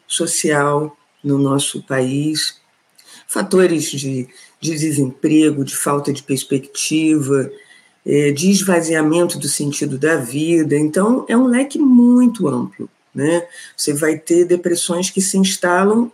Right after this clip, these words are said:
de um dia pro outro e o sujeito mesmo leva muito tempo pra situar,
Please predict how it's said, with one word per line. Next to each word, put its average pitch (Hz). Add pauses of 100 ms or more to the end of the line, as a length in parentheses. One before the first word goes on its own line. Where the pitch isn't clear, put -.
de 190
um 202
dia 196
pro 180
outro 196 (340)
e 190
o 202
sujeito 214
mesmo 208
leva 214
muito 240
tempo 208 (340)
pra 185
situar, 190